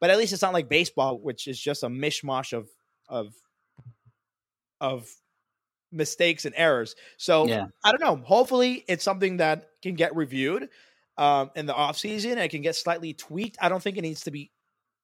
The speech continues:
Speaker 1: changed completely. I just think there's a couple tweaks that you can do, uh, there to just really make it, um, a bit more of a level playing field.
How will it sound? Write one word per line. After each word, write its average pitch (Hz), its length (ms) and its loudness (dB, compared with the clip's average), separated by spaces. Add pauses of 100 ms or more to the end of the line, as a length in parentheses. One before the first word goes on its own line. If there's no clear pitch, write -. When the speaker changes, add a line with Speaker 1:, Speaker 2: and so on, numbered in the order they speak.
Speaker 1:
changed 156 440 -6
completely. 160 640 -8
I 175 80 0
just 147 140 -10
think 202 120 -10
there's 160 160 -6
a 143 60 -8
couple 160 220 -8
tweaks 156 280 -8
that 180 80 -2
you 165 100 -6
can 165 120 -8
do, 170 240 0 (500)
uh, 165 300 8
there 170 240 6
to 190 100 -6
just 143 280 -4
really 151 280 -2
make 143 380 -4
it, 147 240 2 (180)
um, 131 460 -6 (120)
a 160 140 -2
bit 165 320 0
more 165 180 2
of 151 100 2
a 131 40 0
level 139 240 0
playing 143 340 -2
field. 277 380 -2